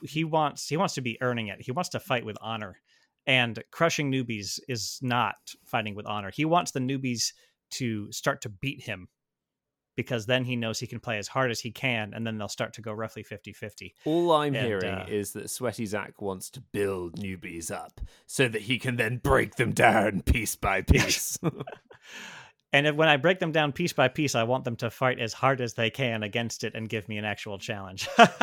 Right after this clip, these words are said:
Speaker 2: Yep, exactly, exactly.
Speaker 1: You know, that, that, that is what will build a healthy community who, who wants to play tough games against each other,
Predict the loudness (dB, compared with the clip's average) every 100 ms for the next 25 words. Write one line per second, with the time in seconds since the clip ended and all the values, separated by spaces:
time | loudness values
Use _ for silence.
0 | 0 -2 2 4 4 2 -2 -2 2 2
1 | 2 -2 -4 -4 -4 -2 -2 -2 0 0
2 | 0 -4 2 2 8 6 8 6 6 4
3 | 4 4 4 4 2 2 2 0 -4 -2
4 | -2 -2 -2 -4 -6 -6 -4 -4 2 2
5 | 2 -2 -4 2 6 6 2 0 0 0
6 | 0 -2 -4 -8 -10 -12 -16 -14 -12 -14